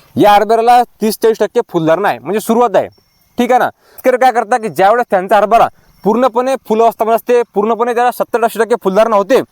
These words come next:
त्यावेळेस पाणी सोडतात किंवा पाणी देतात. यानं काय होते, आपलं जे फुल आहे ते संपूर्णपणे झळून जाते, पूर्ण खाली बसते, करपते. दुसरं म्हणजे आपल्या हरभरा पिकाची अतिरिक्त वाढ होते. शेतकरी म्हणतात, "आमचा हरभरा मासवणला." ठीक आहे ना? हा शब्द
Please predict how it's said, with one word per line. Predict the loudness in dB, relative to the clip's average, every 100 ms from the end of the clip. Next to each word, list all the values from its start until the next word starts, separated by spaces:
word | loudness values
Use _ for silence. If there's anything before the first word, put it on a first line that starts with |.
| _ _ -2
त्यावेळेस | 0 0 -2
पाणी | -4
सोडतात | -2 0 0 0
किंवा | -4 0
पाणी | -2
देतात. | 0 -2 -2 _ _
यानं | -2 -2 2
काय | 2
होते, | 2 -4 _ _ -4
आपलं | -4 0 -2
जे | -2 -4
फुल | -2 0
आहे | 0
ते | _ -6 -4
संपूर्णपणे | -2 -2 -2 -2 -2 -4
झळून | 0 0 0
जाते, | -4 -6 -10 _ _ -4
पूर्ण | -2 -2 -2
खाली | -2 0
बसते, | -2 0 -4 0
करपते. | 2 2 -2 -6 _ _ -6
दुसरं | -4 -2 -2
म्हणजे | -2 -2 -2
आपल्या | -2 -4 -2 0
हरभरा | 0 0 -2
पिकाची | -2 -2 -2
अतिरिक्त | -2 0 2
वाढ | 4
होते. | 2 -2 -10 _ _ _ -6
शेतकरी | -4 -2
म्हणतात, | -2 0
"आमचा | 0 0 -2
हरभरा | 0 0 0
मासवणला." | 0 0 0 0 -2 -4 _ _ _ -4
ठीक | -2
आहे |
ना? | 0
हा | -2 -4
शब्द | -2